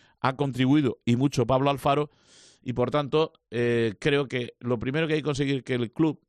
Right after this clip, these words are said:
consiga la salvación, no tenga problemas por abajo, después empezar a pensar en si se puede pelear o no por entrar en la fase de ascenso, y no vamos a hacer especulaciones de si quedan tantos puntos o no quedan tantos puntos.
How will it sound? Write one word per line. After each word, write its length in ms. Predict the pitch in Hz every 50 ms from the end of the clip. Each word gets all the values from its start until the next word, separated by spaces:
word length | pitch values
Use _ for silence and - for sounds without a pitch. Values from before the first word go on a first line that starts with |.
| _ _
consiga 440 | - - 127 123 - - 165 156 160
la 120 | 147 135
salvación, 760 | - - 147 131 127 123 123 110 - 143 147 180 190 190 185 -
no 300 | - 123 123 131 147 151
tenga 280 | 131 151 147 143 139 131
problemas 340 | 110 113 131 135 127 123 113
por 140 | - 156 143
abajo, 420 | 131 131 139 123 - 165 - - _ _ _ _ _ _ _ _ _
después 320 | - 123 - - 156 160
empezar 320 | 160 143 139 151 147 143 143
a 80 | 139
pensar 420 | 123 139 131 123 - 165 139 101 _ _ _ _ _ _ _
en 200 | _ 123 127 123
si 240 | 117 - - - 123
se 120 | - 135 113
puede 280 | 120 160 170 165 147
pelear 260 | 110 139 135 143 139
o 40 | 135
no 220 | 139 147 139 113 -
por 400 | - 117 123 123 123 120 - -
entrar 260 | 120 110 123 139 131
en 60 | 123
la 100 | 113 110
fase 260 | - 131 123 - 139
de 60 | 131
ascenso, 460 | 127 - - 143 147 135 160 165 160 - _ _ _ _ _ _ _ _ _ _ -
y 120 | 123 131
no 80 | 143 151
vamos 200 | 156 156 156 135
a 40 | 131
hacer 180 | 117 127 135
especulaciones 800 | 123 113 - - 120 107 - 117 117 110 - 139 143 143 147 135
de 140 | 117 123 117
si 180 | - - 131 117
quedan 300 | - 160 170 170 156 143
tantos 260 | 156 151 139 139 135
puntos 300 | 127 156 156 143 143 143
o 20 |
no 100 | 135 131
quedan 220 | 123 131 127 120 117
tantos 300 | 117 117 117 110 117 120
puntos. 420 | 120 143 135 113 - 95 95 -